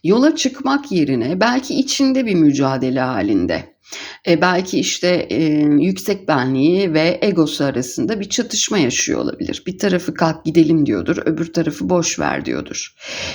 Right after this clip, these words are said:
Önemli olan ya da belki sizinle çatışma enerjisini açığa çıkarıyordur. Dirençli tutum, burada da direnç görüyorum zaten.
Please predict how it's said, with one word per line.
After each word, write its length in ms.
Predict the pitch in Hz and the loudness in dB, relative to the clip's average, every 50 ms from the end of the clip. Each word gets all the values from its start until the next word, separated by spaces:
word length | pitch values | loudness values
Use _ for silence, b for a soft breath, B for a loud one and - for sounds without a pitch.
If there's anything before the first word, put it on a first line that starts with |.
| B B - | B B 4
Önemli 360 | 170 170 185 190 202 233 240 | 6 6 6 4 2 0 0
olan 300 | 196 185 165 127 107 123 | 0 0 0 0 0 0
ya 140 | 143 131 135 | 0 0 0
da 100 | 135 - | 0 0
belki 300 | 131 123 131 131 - 170 | 0 0 0 -2 -4 -6
sizinle 480 | - 180 160 170 233 262 254 240 233 | -4 -4 -2 0 0 0 0 -2 -2
çatışma 420 | - 185 165 - 165 - - 160 151 | -2 -4 -2 -2 -4 -4 -2 0 0
enerjisini 640 | 143 139 135 127 127 127 120 107 - - - 95 | 0 2 2 2 2 0 0 -2 -4 -2 0 0
açığa 340 | 80 78 - - - 76 87 | 0 0 -2 -2 -4 -4 -4
çıkarıyordur. 680 | 95 - - - 92 80 - 78 - - - - - - | -4 -6 -4 -4 -6 -4 -2 -4 -4 -4 -4 -4 0 0
Dirençli 480 | 320 302 165 151 151 151 - 160 160 | 2 2 4 2 2 0 -2 -4 -4
tutum, 300 | 160 165 160 - 165 - | -4 -6 -4 -2 -2 -2
burada 260 | - 151 143 147 139 135 | 0 0 0 0 -2 -2
da 80 | 131 | -2
direnç 360 | 123 135 131 123 113 - - | -2 -2 0 0 -2 -4 -4
görüyorum 420 | - 107 98 - 98 98 101 - 127 | -2 -2 0 2 2 2 2 0 0
zaten. 420 | - 131 90 95 - 117 104 - | 0 -2 -2 -2 -4 -6 -8 -8